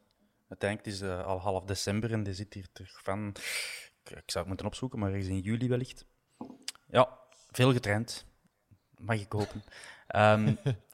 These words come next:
uitvoetballend kon het ook soms, eh, beter, denk ik. En, allee, eigenlijk is het een compliment aan Jean Buté, die ook vaak in het spel betrokken wordt en daar toch iets beter zijn, eh,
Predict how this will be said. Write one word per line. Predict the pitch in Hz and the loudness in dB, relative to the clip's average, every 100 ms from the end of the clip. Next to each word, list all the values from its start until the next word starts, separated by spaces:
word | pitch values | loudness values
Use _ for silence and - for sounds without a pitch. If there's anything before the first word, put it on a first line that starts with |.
| - | 4
uitvoetballend | 127 135 147 131 139 143 - | 8 8 8 10 10 10 4
kon | 131 | 4
het | 123 131 | 4 4
ook | 139 - | -4 0
soms, | 143 131 - 127 | 2 4 2 4
eh, | 120 101 | 2 2
beter, | 113 - 127 | 0 0 0
denk | 143 143 | -2 -2
ik. | - | -4
En, | - 214 120 | -2 0 0
allee, | 107 95 - | -2 -4 -10
eigenlijk | - 117 123 | 0 2 2
is | - | 2
het | |
een | 123 | 0
compliment | 110 104 107 120 117 | 0 0 0 2 2
aan | 101 | 2
Jean | 104 95 | 0 -2
Buté, | 95 - - 107 131 131 | -6 -10 0 0 0 -4
die | - 104 98 95 95 - 60 | -8 -6 -4 -4 -6 -10 -12
ook | 53 - - | -10 -10 -10
vaak | - 107 110 - - - - | -2 -2 -2 -8 -20 -20 -8
in | 104 | -6
het | 101 | -4
spel | - 107 98 | 4 4 4
betrokken | 104 - 113 - 117 | -2 -2 0 2 4
wordt | 123 - - - - _ _ _ _ | 2 -2 -12 -14 -20 _ _ _ _
en | 110 104 | -2 0
daar | 98 98 | 0 -4
toch | 107 - - | -6 -8 -12
iets | 104 95 | -10 -2
beter | 107 101 101 | -2 -2 -4
zijn, | 95 | -2
eh, | 92 90 | -2 -2